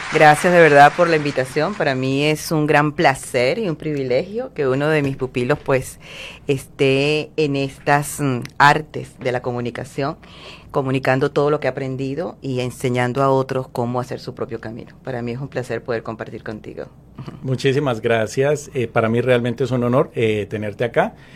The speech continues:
Speaker 2: No lo voy a negar, estoy nervioso, me siento ahí como el aprendiz, justamente cuando el maestro viene, porque es el maestro el que está ahí,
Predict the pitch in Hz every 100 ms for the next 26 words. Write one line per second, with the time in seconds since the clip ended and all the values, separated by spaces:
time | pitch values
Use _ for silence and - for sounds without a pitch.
0 | - - 135 135 139 135 139 123 135 170
1 | - - 147 - 160 175 156 175 175 170
2 | 202 185 147 131 143 135 165 165 165 156
3 | 147 135 135 131 131 175 226 147 139 156
4 | 156 - 131 127 117 120 120 147 135 135
5 | 139 139 117 120 131 143 117 101 107 131
6 | 135 117 - 117 - 110 - 107